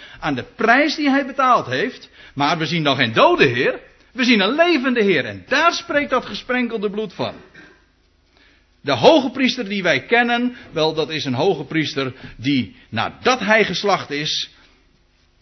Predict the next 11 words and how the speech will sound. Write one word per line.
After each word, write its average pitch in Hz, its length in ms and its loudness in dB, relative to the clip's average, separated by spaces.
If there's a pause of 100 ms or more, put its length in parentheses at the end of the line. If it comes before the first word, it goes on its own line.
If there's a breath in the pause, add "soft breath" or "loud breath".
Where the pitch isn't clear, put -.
(140)
opstond 254 500 2
uit 240 200 4
de 254 100 -4
doden 175 460 0
en 143 120 -4
vervolgens 151 920 -4
inderdaad 143 580 -6
een 123 280 -6
toppositie 143 720 -4
mag 120 180 -4
hebben 113 300 -6